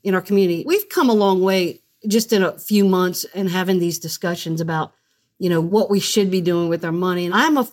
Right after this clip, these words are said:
firm believer of investing in our community, but we can't take the money out of law enforcement, say we're gonna take it out of law enforcement, put it in public transportation, affordable housing, and job training to lift people out of poverty, 'cause we know poverty is the connection between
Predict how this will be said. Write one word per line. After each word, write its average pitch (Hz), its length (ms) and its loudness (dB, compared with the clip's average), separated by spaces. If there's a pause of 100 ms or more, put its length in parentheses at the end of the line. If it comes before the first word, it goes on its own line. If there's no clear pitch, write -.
(120)
firm 220 240 2
believer 202 520 0
of 160 320 -4
investing 185 540 0
in 175 100 0
our 170 80 -6
community, 180 580 -6 (300)
but 190 100 -4
we 240 120 2
can't 269 260 -4
take 226 340 0
the 220 60 -2
money 208 320 2
out 185 100 0
of 185 100 -2
law 214 180 0
enforcement, 185 420 -6
say 226 160 -2
we're 220 80 0
gonna 214 120 2
take 208 200 -4
it 208 80 -2
out 190 100 2
of 196 80 2
law 247 100 2
enforcement, 190 460 -4
put 202 140 -2
it 196 100 2
in 165 200 0 (280)
public 196 240 0
transportation, 196 760 -2
affordable 170 440 -6
housing, 185 580 -2 (380)
and 180 500 2
job 214 280 2
training 180 300 0
to 175 120 -4
lift 175 180 -4
people 180 240 -6
out 165 100 -6
of 165 100 -12
poverty, 202 420 -6
'cause 202 220 0
we 247 120 4
know 262 320 4
poverty 220 720 -4 (360)
is 196 200 2
the 185 80 -2
connection 196 600 -2
between 165 580 -6